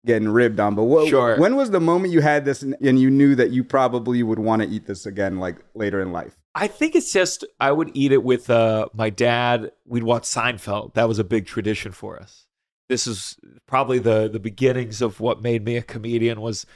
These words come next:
Speaker 2: watching Seinfeld with my father. And a very Jewish show, having a very Italian meal,
Speaker 1: Yeah.
Speaker 2: felt like that's who I was
Speaker 1: Yeah.
Speaker 2: at the end of the day. And, uh, I went through a phase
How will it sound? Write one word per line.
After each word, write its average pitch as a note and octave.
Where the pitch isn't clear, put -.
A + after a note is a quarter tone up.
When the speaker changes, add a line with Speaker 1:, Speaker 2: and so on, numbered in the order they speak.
Speaker 2:
watching A2
Seinfeld A2+
with A2
my A2
father. F#2+
And A2+
a A2
very B2
Jewish C#3
show, C3+
having A#2
a A#2
very A#2+
Italian A#2+
meal, A#2+
Speaker 1:
Yeah. G2+
Speaker 2:
felt A#2+
like A#2
that's A2
who A#2+
I B2
was C3
Speaker 1:
Yeah. A3+
Speaker 2:
at -
the C#3
end B2+
of A2+
the B2
day. D3+
And, C3
uh, B2
I C3
went F3
through G3
a C#3+
phase D#3